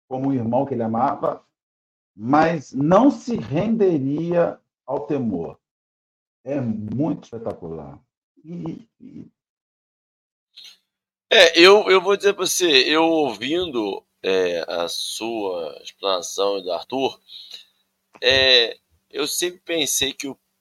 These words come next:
Speaker 2: que, na primeira vez que eu vi o texto, a grande, é, o grande problema era ali era,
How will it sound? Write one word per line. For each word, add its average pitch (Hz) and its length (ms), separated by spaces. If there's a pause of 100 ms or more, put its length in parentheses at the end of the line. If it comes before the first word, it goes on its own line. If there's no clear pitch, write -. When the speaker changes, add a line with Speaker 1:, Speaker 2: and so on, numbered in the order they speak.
(120)
Speaker 2:
que, 110 680 (480)
na 92 200
primeira 107 300
vez 104 180
que - 80
eu 95 80
vi 95 140
o 92 80
texto, - 560 (460)
a 123 180
grande, 143 880 (1300)
é, 85 540 (1120)
o 113 60
grande 156 260
problema 107 760
era 98 180
ali 117 420 (100)
era, 107 400